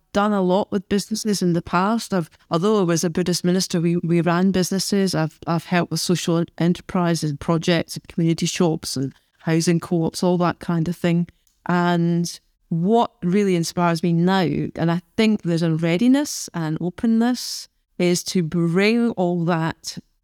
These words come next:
material, all that intelligence, all that wisdom into the mainstream. And this is why it's so fascinating that I've met a man who, like Robert, who's been absolutely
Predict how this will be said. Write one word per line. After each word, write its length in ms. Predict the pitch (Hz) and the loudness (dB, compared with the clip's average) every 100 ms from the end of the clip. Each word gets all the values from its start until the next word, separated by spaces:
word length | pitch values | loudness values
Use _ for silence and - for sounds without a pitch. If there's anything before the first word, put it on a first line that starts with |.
| - | -2
material, 840 | 180 - - 233 262 240 160 147 | -2 -2 0 2 4 4 2 0
all 220 | 180 180 165 | -2 -2 0
that 560 | 170 156 - - - - - | -2 -2 -8 -16 -18 -12 -6
intelligence, 920 | 156 - 190 214 247 208 151 147 - | -6 -2 0 2 2 0 -2 -2 -6
all 260 | - 175 165 | -2 0 0
that 520 | 165 160 151 - - - _ _ - | -2 -4 -6 -10 -18 -18 _ _ 0
wisdom 680 | 190 240 - 147 127 147 165 _ _ _ _ _ | 2 2 -2 -4 -2 -2 -4 _ _ _ _ _
into 260 | 190 196 196 | 0 0 2
the 80 | 175 | 2
mainstream. 680 | 165 165 - - 220 196 185 _ _ | 2 2 -2 0 2 2 -2 _ _
And 160 | 170 175 | -2 2
this 200 | 202 - | 0 0
is 180 | 208 185 | -2 0
why 200 | 175 180 | 2 2
it's 120 | 180 | 0
so 160 | - 175 | -2 -2
fascinating 640 | - 175 - 196 190 156 | -2 -4 -2 -2 -2 -2
that 140 | 165 160 | -2 -2
I've 180 | 160 | -2
met 260 | 175 180 - - | 2 0 0 -4
a 60 | 160 | 0
man 340 | 175 175 170 | 2 2 2
who, 160 | 170 165 - - | 0 -2 -6 -4
like 160 | 156 156 | -2 0
Robert, 480 | 170 220 196 139 - | 2 2 2 -2 -2
who's 200 | 175 160 | -2 0
been 240 | 170 160 - | -2 -2 -6
absolutely 640 | 170 175 - 175 156 165 | -6 -4 -2 0 0 -2